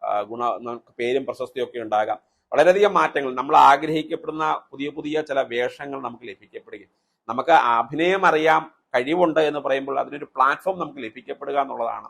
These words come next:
അനിവാര്യം. ആ തരത്തിൽ പ്ലാറ്റ്ഫോമുകളൊക്കെ ലഭിക്കപ്പെടുന്ന ഒരു കാലയളവ് തന്നെയാണ്. അതുപോലെ വിവാഹാദി മംഗളകർമ്മങ്ങൾക്ക് യോഗഫലം, പ്രത്യേകിച്ച് പ്രണയ സാഹചര്യം ഉണ്ടാവുക.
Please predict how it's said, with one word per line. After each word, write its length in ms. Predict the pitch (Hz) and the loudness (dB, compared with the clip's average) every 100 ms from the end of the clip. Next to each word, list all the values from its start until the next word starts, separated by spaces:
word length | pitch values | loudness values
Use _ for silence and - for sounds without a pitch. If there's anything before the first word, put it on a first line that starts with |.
| - | -20
അനിവാര്യം. 400 | 104 98 104 92 _ _ _ - | _ -10 -8 -10 _ _ _ -2
ആ 100 | 160 | -2
തരത്തിൽ 300 | - 214 175 | 2 0 -2
പ്ലാറ്റ്ഫോമുകളൊക്കെ 680 | 165 139 135 156 147 139 131 | 4 4 4 -2 -2 -2 -2
ലഭിക്കപ്പെടുന്ന 640 | 123 117 123 123 - 120 | -6 -8 -14 -14 -14 -10
ഒരു 160 | 113 107 107 | -10 -6 -2
കാലയളവ് 340 | 104 107 107 | -2 -2 -6
തന്നെയാണ്. 320 | 107 101 95 - _ _ - | -10 -14 -16 -20 _ _ -4
അതുപോലെ 220 | 180 196 | 0 0
വിവാഹാദി 880 | 165 151 165 185 175 180 175 180 170 | -2 2 6 6 6 6 6 4 -2
മംഗളകർമ്മങ്ങൾക്ക് 640 | 147 139 139 135 135 131 135 | -4 2 4 4 0 -6 -8
യോഗഫലം, 540 | 123 113 120 117 110 - - | -4 -2 -2 -4 -10 -16 -20
പ്രത്യേകിച്ച് 380 | - 151 160 | -8 -6 -2
പ്രണയ 680 | 180 - - 156 151 185 220 | -2 -2 -4 -2 -2 0 -2
സാഹചര്യം 640 | 214 170 147 139 135 139 135 _ | 0 0 0 -6 -8 -8 -10 _
ഉണ്ടാവുക. 480 | 107 107 101 98 | -2 -2 -2 -6